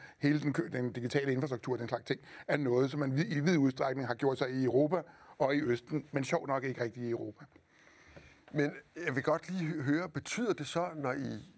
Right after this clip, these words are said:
Speaker 2: begge to nævner, du nævner, og du støtter, at det egentlig er, er et spørgsmål om overregulering, er, kan vi så deraf, øh,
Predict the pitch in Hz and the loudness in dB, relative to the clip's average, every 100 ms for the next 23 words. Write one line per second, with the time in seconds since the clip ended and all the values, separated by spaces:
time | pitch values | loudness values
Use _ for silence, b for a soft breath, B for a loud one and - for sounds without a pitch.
0 | - 160 160 196 160 147 127 120 131 101 | -4 0 0 0 -2 0 2 2 0 2
1 | 147 135 143 151 123 127 156 - 143 170 | 4 4 4 2 -2 -4 -4 -2 0 0
2 | 160 B B B - 127 127 143 151 123 | -4 B B B -6 -4 -2 -2 0 0
3 | 110 113 107 98 92 - - 131 156 127 | -2 -4 -4 -2 -4 -6 -4 -2 -2 -2
4 | 135 143 196 147 117 110 107 98 90 b | 2 2 2 -2 -6 -6 -6 -8 -14 b
5 | b b b - 117 107 - - 147 - | b b b -2 -2 -2 -8 -6 -4 -2
6 | 156 190 180 156 151 147 123 | -2 0 0 -2 -4 -8 -10